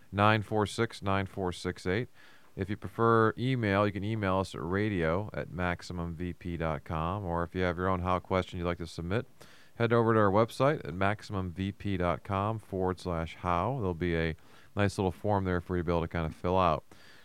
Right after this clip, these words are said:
So this is a very appropriate question because it came up, uh, over the weekend for Jack with one of his relatives, and I gotta believe either those listening, y-, you may be asking the question yourself, or you're gonna be at one of these Christmas parties, New Year's parties, wherever it might be, and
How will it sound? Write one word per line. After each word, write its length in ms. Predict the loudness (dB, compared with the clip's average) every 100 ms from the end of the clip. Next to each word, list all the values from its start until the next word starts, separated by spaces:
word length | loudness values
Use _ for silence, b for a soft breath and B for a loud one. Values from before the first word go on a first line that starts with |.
| B 0
So 100 | 2
this 100 | 4
is 60 |
a 60 | 4
very 220 | 6 4
appropriate 440 | 4 4 2 2 2
question 420 | 2 2 0 -2
because 320 | 2 2 2
it 100 | -2
came 240 | -2 2
up, 140 | 2 0 -8 -4
uh, 220 | 2 4
over 160 | 2 2
the 60 |
weekend 280 | 0 0 -2
for 120 | -4
Jack 320 | 0 4 4
with 80 | 2
one 160 | 0 2
of 60 |
his 140 | 2 4
relatives, 520 | 4 4 2 0 2
and 100 | -2
I 80 | 0
gotta 260 | 0 0
believe 600 | 0 0 2 2 0 -4 -12 B B B B B
either 260 | 0 4 6
those 240 | 6 6
listening, 520 | 4 0 -2 0 -2 -8 -6
y-, 60 |
you 180 | -2 2
may 120 | 4
be 120 | 6
asking 280 | 6 4 2
the 80 | -2
question 340 | 2 2 0
yourself, 500 | -8 0 2 2 -2 -6
or 380 | 0 4 4 2
you're 100 | 0
gonna 140 | 0
be 120 | 4
at 220 | 4 4 2
one 160 | 0
of 80 | 0
these 240 | 0 -4 -8 -16 -2
Christmas 360 | -2 -2 -6
parties, 360 | 2 4 4 2
New 100 | 0
Year's 240 | 2 0
parties, 380 | 2 2 2 2
wherever 140 | 0
it 40 | 2
might 220 | -2 0
be, 320 | 0 0 -2 b b b b
and 400 | 0 2 2 -4